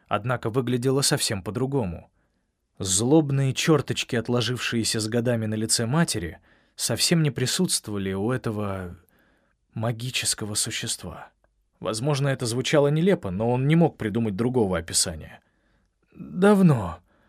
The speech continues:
Она не живет дома с тех пор, как ей исполнилось тринадцать. Это четвертое учреждение, в котором она находится.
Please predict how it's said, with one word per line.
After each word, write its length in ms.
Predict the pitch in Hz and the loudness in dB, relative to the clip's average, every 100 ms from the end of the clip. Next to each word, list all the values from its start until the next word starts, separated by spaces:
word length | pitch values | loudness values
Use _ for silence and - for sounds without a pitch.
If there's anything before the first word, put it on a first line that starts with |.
| _ | _
Она 320 | - 175 170 | -10 0 4
не 160 | 165 160 | 6 4
живет 360 | 139 160 170 139 | 4 4 4 4
дома 280 | 175 143 | 4 4
с 100 | 139 | 2
тех 200 | - 143 - | 0 -2 2
пор, 180 | 175 | 2
как 220 | 147 123 135 | 2 -2 0
ей 120 | 135 | 0
исполнилось 600 | 120 - 147 143 139 - | 0 0 0 2 0 0
тринадцать. 720 | 160 160 151 - - - - _ _ _ _ _ _ - | 2 2 2 0 -4 -6 -18 _ _ _ _ _ _ -4
Это 280 | 160 170 | -2 0
четвертое 720 | 160 - 175 180 160 - 120 | -2 -4 0 4 4 4 0
учреждение, 720 | 107 110 113 113 113 160 107 98 | 2 0 -2 -2 4 4 4 -2
в 80 | |
котором 360 | - 120 123 113 | -4 -2 -2 0
она 120 | 117 | -2
находится. 680 | 113 123 123 92 87 - - | -2 -2 -2 -2 -2 -6 -8